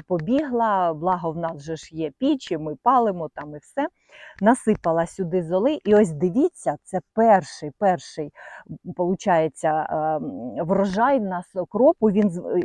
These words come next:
дійсно, я хорошо так перекопала все, насипала нові насіння, і вони реально ростуть.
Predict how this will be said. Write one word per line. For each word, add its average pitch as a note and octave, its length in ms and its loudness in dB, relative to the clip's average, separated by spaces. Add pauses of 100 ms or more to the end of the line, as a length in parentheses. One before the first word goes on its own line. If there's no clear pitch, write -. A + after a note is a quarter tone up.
дійсно, F#3+ 540 0
я F3+ 260 2
хорошо G3+ 440 0
так - 160 -10 (100)
перекопала E3+ 920 -2
все, - 320 -4
насипала E3+ 720 -2 (300)
нові F3+ 600 -2
насіння, B3+ 600 0 (320)
і C#4+ 100 4
вони B3 380 8
реально A#3+ 480 0
ростуть. A3 540 -8